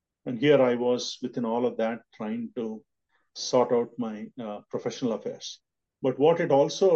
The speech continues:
did was give me the opportunity then to,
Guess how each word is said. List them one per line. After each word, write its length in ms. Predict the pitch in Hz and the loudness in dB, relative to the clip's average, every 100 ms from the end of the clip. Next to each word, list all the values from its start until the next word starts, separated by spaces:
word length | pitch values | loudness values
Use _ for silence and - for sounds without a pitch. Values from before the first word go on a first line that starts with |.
| 123 | 2
did 520 | 127 156 127 120 139 _ | 2 2 2 -2 -10 _
was 260 | 131 123 - | -12 -12 -6
give 140 | 135 | -4
me 180 | 147 151 | -2 -2
the 160 | 135 | 0
opportunity 720 | 123 117 - - 131 123 131 113 | 0 -2 -6 -4 -4 -2 -4 -4
then 360 | 117 120 127 127 | -4 -4 -6 -6
to, 320 | 117 113 | -8 -8